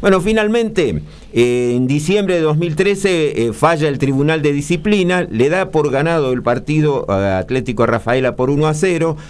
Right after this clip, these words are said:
y según el artículo ciento nueve decía que además había que descontarle tres puntos, eh, a Colón.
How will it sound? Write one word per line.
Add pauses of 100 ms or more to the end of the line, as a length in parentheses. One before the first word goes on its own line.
(120)
y
según
el
artículo
ciento
nueve
decía
que
además
había
que
descontarle
tres
puntos,
eh,
a
Colón.